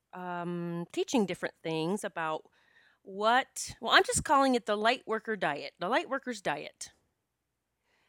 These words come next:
Now, I am big on, you know, it's not one thing for all.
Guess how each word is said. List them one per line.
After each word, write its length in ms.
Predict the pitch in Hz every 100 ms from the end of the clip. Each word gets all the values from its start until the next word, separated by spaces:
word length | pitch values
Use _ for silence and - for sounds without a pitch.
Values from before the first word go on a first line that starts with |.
| _ _ _ _ -
Now, 640 | 208 220 214 214 208 208 - _ _ _ _ _ _ _ _ _ _ _ _ _ _ _ _ _ -
I 180 | 247 302
am 320 | 359 262 240
big 340 | 196 247 247 208
on, 600 | 190 190 185 185 190 196 - - _ _ _ _
you 100 | 202
know, 300 | 196 185 185
it's 220 | 185 - 240
not 260 | 226 226 - -
one 760 | 190 196 226 233 226 233 220 - _ _ _ _ _
thing 460 | - - 220 214
for 320 | 208 - 185 -
all. 480 | 175 160 143 127